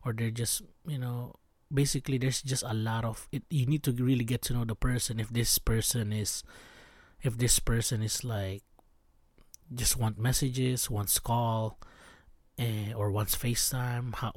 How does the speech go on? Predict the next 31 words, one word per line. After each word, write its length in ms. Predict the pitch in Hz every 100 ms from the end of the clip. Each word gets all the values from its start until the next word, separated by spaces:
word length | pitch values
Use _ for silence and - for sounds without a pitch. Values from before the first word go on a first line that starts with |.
| 113
how 200 | 123 107
their 120 | 104
schedule 520 | - - 143 135 135
is, 220 | 131 127 - -
what 300 | 123 120 110
their 180 | 113 -
attitude 580 | 127 143 139 - 143 131
is, 300 | 131 127 120
are 180 | - 113
they 100 | 110
introvert, 720 | 135 131 147 127 127 127 120
extrovert, 500 | 117 113 135 127 120
do 100 | 123
they, 160 | 113 107 - 143 - -
you 100 | 160
know, 80 | 135
it 100 | 113
depends 360 | 127 - 127 127
on 80 | 117
the 100 | 110
job. 460 | 123 135 131 131 - - - - - - -
So 140 | 151
there's 180 | 139 147
a 80 | 151
lot 220 | 151 156
of, 240 | 131 -
like, 400 | 131 117 110 - - - - - - - -
there's 160 | 135 -
a 60 |
lot 240 | 127 160 151
of 160 | -